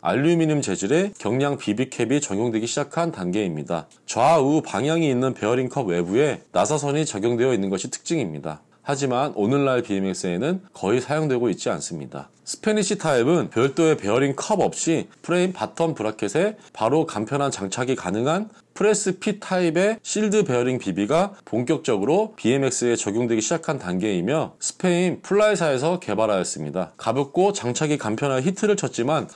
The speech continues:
다소 작은 베어링이 적용되어 수명이 짧은 단점으로 오늘날에는 미드 타입에 비해 사용 빈도가 줄어들고 있습니다. 미드 타입은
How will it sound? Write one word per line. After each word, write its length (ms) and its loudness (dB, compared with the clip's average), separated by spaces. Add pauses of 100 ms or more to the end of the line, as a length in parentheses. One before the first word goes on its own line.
다소 320 0
작은 360 0
베어링이 400 0
적용되어 760 0
수명이 440 0
짧은 340 2
단점으로 800 0 (140)
오늘날에는 800 2
미드 280 2
타입에 380 0
비해 220 2
사용 320 0
빈도가 520 0
줄어들고 460 0
있습니다. 500 -8 (220)
미드 400 2
타입은 560 2